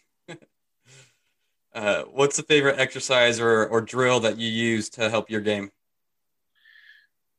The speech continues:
Speaker 1: Um, I don't do much for my game anymore, but the best drill that I have folks do is do one-legged on both sides, right-legged and left-legged pivot drills where they have to stand on their right or their left leg,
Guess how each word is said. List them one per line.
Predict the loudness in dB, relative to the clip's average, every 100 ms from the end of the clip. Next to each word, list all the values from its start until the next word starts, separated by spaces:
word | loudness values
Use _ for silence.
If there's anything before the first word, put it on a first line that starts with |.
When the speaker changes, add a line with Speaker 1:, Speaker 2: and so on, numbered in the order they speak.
| _ _ _ _ -4
Speaker 1:
Um, | 0 4 4 2 -2 -8 -16 -20 -10
I | -2
don't | 0 2
do | 0 -2
much | -2 -4
for | -4 0
my | 2 2
game | 2 0
anymore, | 0 0 0 2 2
but | 0 -4
the | -4 -4
best | 0 0 0 -4
drill | 0 2 2
that | 0
I | 0 2
have | 0 -2 -12 -4
folks | -2 -2 -4
do | 0 0 0
is | -4
do | -4 -4
one-legged | -4 -2 -2 0 0 0 -4 -6 -16 _
on | -8 -6 0
both | 0 0
sides, | -4 -4 -4 -4
right-legged | -2 0 0 0 0 0 -2
and | -2 -2
left-legged | -2 -4 -4 -4 -4 -6 -2
pivot | -2 -2 -8
drills | -6 -6 -6
where | -6
they | -6
have | -6
to |
stand | -8 -6 -4
on | -4
their | -4
right | -2 0 -2 -2
or | -2
their | 0 -2
left | -4 -6
leg, | -8 -6